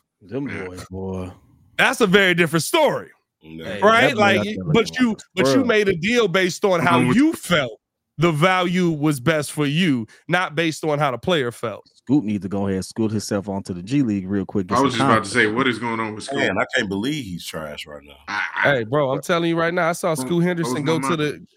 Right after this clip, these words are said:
Speaker 3: I saw Scoot Henderson go to the bucket the other day, and when he got there, the only sound that played was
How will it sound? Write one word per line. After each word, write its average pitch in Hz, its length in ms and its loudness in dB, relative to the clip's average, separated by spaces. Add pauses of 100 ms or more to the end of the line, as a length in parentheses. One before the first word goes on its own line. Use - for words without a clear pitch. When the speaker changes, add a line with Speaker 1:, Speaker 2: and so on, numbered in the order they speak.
(320)
Speaker 3:
I - 60 -2
saw 175 200 -2
Scoot 175 240 -2
Henderson 170 360 -2
go 160 120 2
to 180 140 -4
the 147 80 0
bucket 160 340 -2
the 156 140 0
other 151 160 -2
day, 170 200 0
and 151 100 0
when 151 80 0
he 151 40 0
got 160 240 0
there, 139 120 0
the 139 80 0
only 147 160 -2
sound 165 320 0
that 127 80 0
played 127 280 0
was 110 220 -12